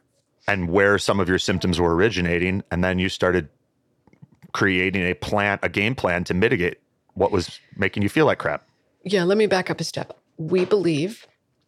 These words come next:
Speaker 2: our motto is that you're meant to be vital, vibrant, healthy,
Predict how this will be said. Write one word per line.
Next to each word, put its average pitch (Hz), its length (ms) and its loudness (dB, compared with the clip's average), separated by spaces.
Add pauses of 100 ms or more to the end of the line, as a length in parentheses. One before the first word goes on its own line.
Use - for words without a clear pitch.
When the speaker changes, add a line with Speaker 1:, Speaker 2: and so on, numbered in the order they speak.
(360)
Speaker 2:
our 185 140 -2
motto 175 500 -2
is 170 160 -4
that - 160 -6
you're 180 140 0
meant 180 260 0
to 185 60 -2
be 175 200 -2
vital, 180 480 -2
vibrant, 170 540 -2
healthy, 165 520 -6